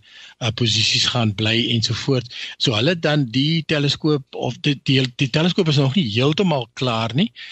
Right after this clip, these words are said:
uh, of heeltemal klaar aan mekaar gesit, laat ek dit so stel. So hierdie toets het net, uh, 'n gedeelte van die subsisteme getoets.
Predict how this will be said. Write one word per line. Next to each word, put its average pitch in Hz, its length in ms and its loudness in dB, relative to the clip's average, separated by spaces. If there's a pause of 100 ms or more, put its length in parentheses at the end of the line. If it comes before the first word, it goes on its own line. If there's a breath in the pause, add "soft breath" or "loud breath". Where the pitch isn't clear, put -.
(260 loud breath)
uh, 113 220 -2
of 123 140 -2
heeltemal 143 320 2
klaar 135 240 0
aan 120 80 2
mekaar 135 380 0
gesit, 113 260 -4
laat 101 180 -6
ek 98 80 -8
dit 98 140 -6
so 123 180 0
stel. 151 280 -2
So 120 100 -2
hierdie 110 340 0
toets 143 300 -2 (320 loud breath)
het 113 380 -2
net, 117 480 0 (380 soft breath)
uh, 113 480 -2
'n 98 60 -2
gedeelte 127 520 2
van 139 140 2
die 123 100 4
subsisteme 127 840 0
getoets. 147 440 -2